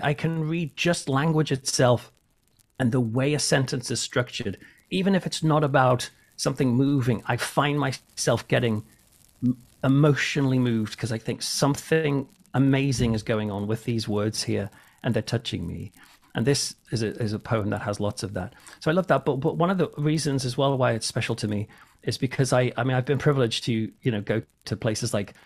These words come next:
horror conventions and stuff where I've been on the bill with other people, and I'm just this little lowly guy signing books.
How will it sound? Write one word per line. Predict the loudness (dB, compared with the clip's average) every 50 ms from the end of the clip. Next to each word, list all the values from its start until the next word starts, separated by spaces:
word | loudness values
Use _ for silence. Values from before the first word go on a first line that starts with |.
| -20 _
horror | 0 2 2 2 2
conventions | 2 0 0 0 2 0 0 0 -2 -2 -2 -2 -4
and | -4 -4
stuff | -4 -4 -2 -4 -2 0
where | 0 0 2 2
I've | 2 0 0 -2
been | -4 -2 -2
on | 0 0
the | 0 0
bill | 0 0 0 2 0
with | 0 -2 -2
other | -2 -4 -2
people, | -2 -4 -2 0 0 0
and | 2 2
I'm | 2
just | 0 0 -2
this | -2 -4 -2 0
little | 0 2 2 2 2
lowly | 2 2 2 2 0 0 0
guy | 0 0 0 0 0 -2 -4 -8
signing | -4 -2 0 0 0 0 -2 -4 -4
books. | -2 -4 -4 -4 -6 -8 -10 -10